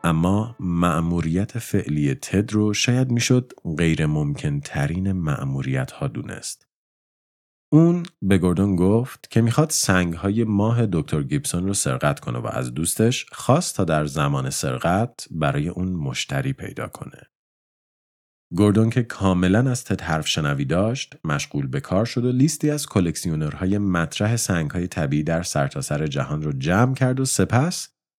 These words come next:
با اسم مستعار اورب رابینسون با اونها تماس گرفت.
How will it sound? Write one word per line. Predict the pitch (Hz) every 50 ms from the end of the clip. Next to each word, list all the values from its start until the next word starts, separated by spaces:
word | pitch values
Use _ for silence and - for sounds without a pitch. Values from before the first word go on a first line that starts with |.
| -
با | 85 85 90 85 85 - -
اسم | 104 107 - - 117 110
مستعار | 107 95 80 78 73 - - - 73 - - 95 107 113 123 - - _
اورب | - 82 78 73 69 69 73
رابینسون | 76 73 71 - 73 71 67 - - - 90 92 98 107 110 110 110 95
با | 78 76
اونها | 65 - 65 65 65 64 62 - 73 78 80 85 95 - -
تماس | - - 65 62 62 60 55 - - -
گرفت. | - - - - - - _ _ _ _ _